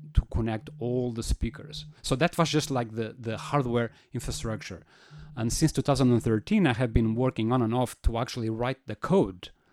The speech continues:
that allows you to effectively use the, the, the, the room. So basically, yeah, to answer your question, um, going from,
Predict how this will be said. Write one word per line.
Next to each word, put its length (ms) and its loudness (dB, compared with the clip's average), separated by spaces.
that 180 -8
allows 380 2
you 80 0
to 340 -6
effectively 920 -4
use 360 -2
the, 280 -8
the, 480 -8
the, 480 -10
the 100 -6
room. 460 -4
So 180 0
basically, 420 2
yeah, 160 2
to 260 -2
answer 200 -2
your 160 2
question, 540 -4
um, 640 -2
going 360 4
from, 480 2